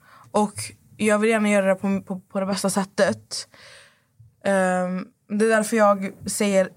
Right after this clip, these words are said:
ytterligare en gång att jag vill att ni skriver lite mer detaljerat så att jag faktiskt kan sätta mig i er situation, för att jag har inte svårt att så här, f-, alltså, sätta mig i folks situationer och verkligen, alltså, ge lite feedback.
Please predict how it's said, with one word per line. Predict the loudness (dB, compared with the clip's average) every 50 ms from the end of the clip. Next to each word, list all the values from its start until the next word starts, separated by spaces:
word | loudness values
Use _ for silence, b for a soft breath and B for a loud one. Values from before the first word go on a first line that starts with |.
| _ _ _ _ _ _ _ _
ytterligare | -2 -2 -2 -2 -2 0 2 2 2 2 2 2 2
en | 2 0 2
gång | 4 2 2 2 0
att | -2 -2 -2 0
jag | 0 0 2
vill | 0 0 0 0
att | -2 0
ni | -2 0 0 2 0 0 -2 B B B B B
skriver | B -10 -6 -2 -2 0 0 0
lite | 0 -2 -2 0
mer | 0 0 0 0
detaljerat | 0 -4 -2 -2 -2 0 0 0 2 2 2 2 2 2 0 0 -2
så | -4 -4 -2
att | -2 0
jag | 0 -2 0
faktiskt | -2 -4 -4 -4 -8 -4
kan | -4 -2
sätta | -2 -2 -2 0
mig | 0 0
i |
er | 0
situation, | -2 -2 -4 -4 -2 -2 -4 -2
för | -2 -2
att | -2
jag | 0 0
har | 0
inte | -2 -2 -4 -6
svårt | -6 -2 -2 -4 -2 -4
att | -8 -8 _ -10
så | -8 -4 -2 0
här, | 0 0 -2 B B B B B B B B
f-, | -12 -8 -6 -4
alltså, | -2 -2 -2 -2 -2
sätta | -2 -4 -4 -4 -4 -2
mig | -2
i | -2
folks | -4 -6 -8 -6
situationer | -4 -4 -4 -4 -4 -4 -2 -2 0 -2 -2 -2
och | -4 -6 -6 -4
verkligen, | -4 -4 -4 -2 -2 -2 0 0 -2 -6 -8 _ _ _ _ _ _ _ _ _ _ _ _ _ _ _ _ _ _ _ _ _ _ _
alltså, | -8 -6 -4 -2 0
ge | 2 4 2 2
lite | 2 -2 -10 -12
feedback. | -8 -4 -2 -2 -2 0 0 -2 -2 -2